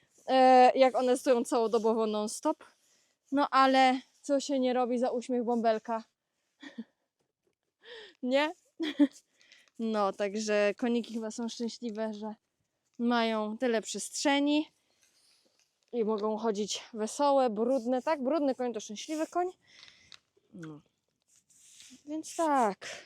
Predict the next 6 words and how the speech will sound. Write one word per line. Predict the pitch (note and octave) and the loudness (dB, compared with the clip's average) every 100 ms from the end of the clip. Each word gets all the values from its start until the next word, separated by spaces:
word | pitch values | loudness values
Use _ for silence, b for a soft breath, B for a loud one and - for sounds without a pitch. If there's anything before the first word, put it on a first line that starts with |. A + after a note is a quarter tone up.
| B B B B B B B B E4 | B B B B B B B B -4
tak | D#4 D4+ | -2 -2
życie | D4+ D#4 D4+ | -4 -4 -2
mija. | D4+ C#4 G3+ E3+ - _ _ _ _ _ - b _ - | 0 0 0 -4 -12 _ _ _ _ _ -20 b _ -8
Dużo | C4 B3 | -4 -2
jest | G3 F3+ - | -4 -4 -6
pracy, | C4+ D4 D4+ - - D#4 | -2 2 2 0 -2 0